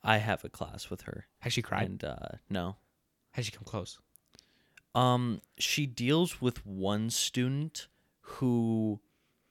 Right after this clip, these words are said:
Speaker 1: <sighs> I think, I don't know. I think they have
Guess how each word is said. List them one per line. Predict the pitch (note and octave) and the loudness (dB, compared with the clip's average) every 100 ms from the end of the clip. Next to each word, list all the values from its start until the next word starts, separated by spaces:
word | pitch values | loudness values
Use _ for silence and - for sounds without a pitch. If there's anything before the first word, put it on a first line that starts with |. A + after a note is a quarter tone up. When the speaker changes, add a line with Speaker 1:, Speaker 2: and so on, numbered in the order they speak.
| _ - _ _ - | _ -20 _ _ -8
Speaker 1:
<sighs> | - - - _ - | -8 -8 -12 _ -8
I | A#2+ | -6
think, | - - B2+ D3+ F3 - - _ _ _ _ _ _ _ _ _ - - | -6 -2 2 2 0 -6 -20 _ _ _ _ _ _ _ _ _ -10 -2
I | B2 | 2
don't | B2 | 2
know. | A2 G2 - - | 2 0 -4 -8
I | A2 | -6
think | - D3 E3+ B2 - | 0 0 0 -4 -6
they | A2+ A2 | 0 0
have | G2+ G#2 G#2 G2+ | 2 2 0 -2